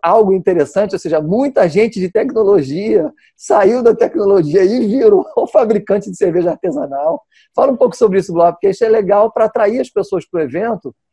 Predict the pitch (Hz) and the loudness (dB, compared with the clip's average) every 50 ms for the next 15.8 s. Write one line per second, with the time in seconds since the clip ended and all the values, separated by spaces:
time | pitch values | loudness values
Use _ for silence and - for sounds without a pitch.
0 | _ _ - 214 208 214 285 285 277 - _ _ _ _ _ 226 254 277 294 302 | _ _ -6 -6 -4 -2 -4 -4 -4 -6 _ _ _ _ _ 0 0 2 2 2
1 | 233 220 208 196 190 202 220 208 - - - 214 214 226 240 247 254 220 185 180 | 2 2 0 0 0 0 -2 -4 -4 -2 0 0 0 0 0 -2 -2 -4 -4 -8
2 | - - 220 220 208 - 202 196 190 190 208 214 208 214 202 190 180 196 190 190 | -8 -4 -4 -4 -4 -2 -2 -2 0 0 0 0 0 -2 -2 -2 -4 -4 -4 -2
3 | - 202 180 151 - _ _ _ _ _ _ _ _ _ _ - - - _ _ | -2 -2 -2 -2 -4 _ _ _ _ _ _ _ _ _ _ -20 -20 -20 _ _
4 | _ - 175 180 - 208 208 214 214 220 214 208 202 190 - 196 175 156 - 165 | _ -4 -4 -2 0 0 0 2 2 2 0 0 -2 -4 -4 -4 -4 -4 -4 -4
5 | 165 160 156 151 143 151 - 170 143 - - 202 202 214 196 196 - 196 170 - | -2 -2 -2 -4 -6 -6 -6 -6 -6 -4 -2 0 2 2 0 -2 -4 -6 -6 -4
6 | - 214 233 220 - 185 - - 269 302 - - 262 202 202 196 - - 196 185 | -4 -4 -2 -2 -2 -2 -2 -2 -2 -2 -2 -4 -4 -4 -4 -4 -6 -8 -10 -10
7 | 175 - - 135 156 165 175 175 175 160 - - 190 202 190 160 - 151 - - | -10 -10 -12 -12 -8 -8 -6 -4 -6 -6 -6 -6 -6 -4 -4 -4 -6 -10 -10 -8
8 | 165 165 165 156 185 175 - 180 160 - 170 160 170 170 175 196 - - 190 165 | -6 -6 -4 -4 -6 -6 -6 -8 -10 -8 -6 -4 -2 -4 -4 -6 -6 -8 -8 -8
9 | 180 170 - 170 - 170 160 165 165 156 147 - - 190 220 233 - _ _ _ | -8 -10 -10 -10 -10 -8 -8 -8 -6 -8 -8 -8 -8 -10 -10 -10 -12 _ _ _
10 | _ _ _ _ - 196 190 233 247 226 214 226 269 311 - - - 254 233 220 | _ _ _ _ -4 -2 0 0 0 2 2 0 0 -2 -2 -2 0 0 2 0
11 | 214 220 220 190 185 185 185 170 185 170 156 156 180 220 269 254 - _ _ _ | 0 -2 -4 -6 -4 -6 -6 -4 -4 -4 -2 -2 -4 -4 -6 -6 -10 _ _ _
12 | _ _ - - - 165 156 151 151 147 147 139 135 139 139 - - 147 139 226 | _ _ -14 -6 -2 -2 0 0 0 -2 -2 -2 -2 -4 -6 -6 -8 -8 -6 -4
13 | 262 269 254 220 - - 214 202 196 202 208 208 - - 214 185 185 196 214 226 | -2 0 0 -2 0 2 0 0 0 0 -4 -4 -2 0 0 0 0 0 0 -2
14 | - - 233 202 196 190 185 190 196 190 190 185 165 - - 196 175 170 180 170 | -2 -4 -2 0 0 0 0 0 -2 -2 -2 -2 -6 -6 -2 0 0 0 0 -2
15 | 170 165 170 143 160 160 156 151 - - - 165 180 208 226 269 | -4 -6 -6 -6 -6 -6 -8 -8 -8 -8 -8 -6 -4 -4 -4 -4